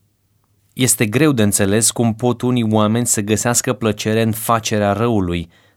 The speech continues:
dar natura umană decade de la generație la generație. În lupta pe care regele Saul o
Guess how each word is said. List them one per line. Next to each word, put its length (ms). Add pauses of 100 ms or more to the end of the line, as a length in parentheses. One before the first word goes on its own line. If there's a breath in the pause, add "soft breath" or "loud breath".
(100)
dar 180
natura 420
umană 640
decade 680
de 100
la 140
generație 600
la 120
generație. 760 (680)
În 220
lupta 280
pe 140
care 320
regele 380
Saul 460
o 160